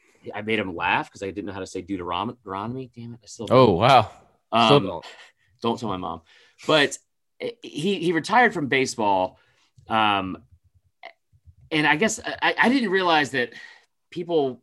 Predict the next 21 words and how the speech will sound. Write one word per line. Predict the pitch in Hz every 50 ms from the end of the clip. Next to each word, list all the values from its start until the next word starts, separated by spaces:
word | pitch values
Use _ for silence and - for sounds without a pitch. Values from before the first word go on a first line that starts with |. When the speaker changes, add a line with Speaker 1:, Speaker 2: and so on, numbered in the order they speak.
| _ _ -
Speaker 1:
were | 120 117 113
still | 107 - - - - 160 135
excited | 117 117 - - - 135 123 120 113 107 104
as, | 101 90 90 - _ _ -
as | 113 113 -
much | 113 117 110 104
as | 98
they | 107 107
were | 95 101 104 98
about | 90 87 82 -
Tim | 98 92
Tebow | 87 - 87 73 65 57 - _ _ _ _ _ _ _ _ _ -
in, | 143 151 147 151
in, | 151 147 143 135
like, | 131 123
an | 127 120 113
athletic | 123 120 117 - 113 113 110 101 98 90 - - - _ _ _ _ _ _ _ _ _ _
situation. | - 107 - 110 101 - - -
I | 170 226
would, | 226 202
like, | 190 165 -